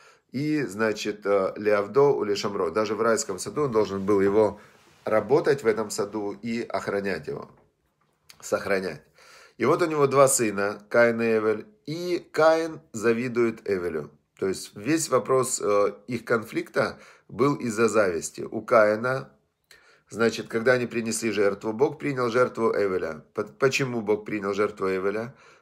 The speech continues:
Потому что Эвель принёс лучшее, что у него было, а Каин принёс из плодов земли. И хотя Каин был инициатор проведения этого ритуала жертвы, да, то есть это ты как бы показываешь, что для тебя важно,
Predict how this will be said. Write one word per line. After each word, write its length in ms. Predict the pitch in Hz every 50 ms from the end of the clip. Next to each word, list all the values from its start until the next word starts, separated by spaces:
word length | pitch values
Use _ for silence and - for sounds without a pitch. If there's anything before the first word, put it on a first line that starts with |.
| _
Потому 320 | - 104 104 139 151 175 156
что 260 | - - 139 131 131
Эвель 280 | 139 151 151 147 131 117
принёс 420 | - 117 117 113 123 117 - -
лучшее, 380 | 127 131 135 123 - - 120 117
что 180 | 113 - -
у 60 | 127 123
него 240 | 123 131 131 135
было, 520 | 135 131 151 151 156 156 156 151 - - - _
а 100 | 110 113
Каин 380 | - - 185 185 180 160 147
принёс 420 | - 143 131 139 143 139 135 - -
из 200 | - 147 139 -
плодов 380 | - 123 117 113 110 123 113 104
земли. 440 | 101 110 101 98 92 73 - - _ _ _ - - - - _ _ _
И 100 | - -
хотя 280 | - 131 135 160 165 147
Каин 420 | - - 165 156 147 135 117 113
был 280 | 104 107 127 123 117 -
инициатор 840 | - 117 107 113 113 107 - 147 170 202 202 196 - 131 110 107 - - - _ _
проведения 600 | - 110 110 110 113 107 110 110 107 104 101 98
этого 500 | 98 95 - 101 95 95 95 95 90 -
ритуала 640 | - 95 101 98 101 117 110 104 95 92 90 90 85
жертвы, 440 | 95 104 98 80 - - - 78
да, 180 | 78 104 123 139
то 120 | 135 -
есть 160 | 95 90 - -
это 220 | 98 - 104 95
ты 200 | - - - 101
как 220 | 101 104 98 92
бы 200 | 95 101 95 - - - - - _ _ _ -
показываешь, 720 | 107 107 107 - 139 135 131 110 113 107 101 98 92 -
что 220 | - - - 104
для 160 | 98 104 101
тебя 520 | 95 - 101 95 107 104 101 101 95 82 -
важно, 640 | - 92 95 107 104 98 92 - 80 73 67 69 -